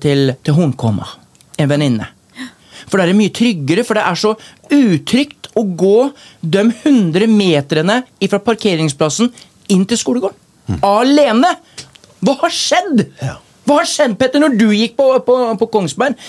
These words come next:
Speaker 1: og, og du gikk der, du gikk jo med gutta dine, og du, om du gikk alene eller sånt, du gjorde jo ingenting enn det.
Speaker 2: Gikk fire kilometer hver eneste morgen til skolen, jeg.
Speaker 1: Ja, sant.
Speaker 2: Mm.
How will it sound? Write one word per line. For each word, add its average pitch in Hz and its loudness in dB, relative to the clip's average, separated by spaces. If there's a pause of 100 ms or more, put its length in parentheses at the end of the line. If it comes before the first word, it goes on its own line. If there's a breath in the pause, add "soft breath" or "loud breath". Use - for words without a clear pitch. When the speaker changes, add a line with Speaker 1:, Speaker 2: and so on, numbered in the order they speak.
(120 loud breath)
Speaker 1:
og, - 0
og 226 2
du 233 0
gikk 226 -2
der, 214 0
du 269 4
gikk 196 2
jo 170 -2
med 214 0
gutta 262 -2
dine, 165 0
og 214 -2
du, 220 0
om 220 2
du 214 0
gikk 214 -2
alene 220 0
eller 196 -2
sånt, 175 -2
du 240 -4
gjorde 269 2
jo 269 0
ingenting 220 0
enn 214 0
det. - -6
Speaker 2:
Gikk 139 0
fire 127 0
kilometer 117 -2
hver 117 0
eneste 101 -2
morgen 104 0
til 107 -4
skolen, 123 0
jeg. 359 2
Speaker 1:
Ja, 392 -4
sant. 381 -4
Speaker 2:
Mm. 190 -2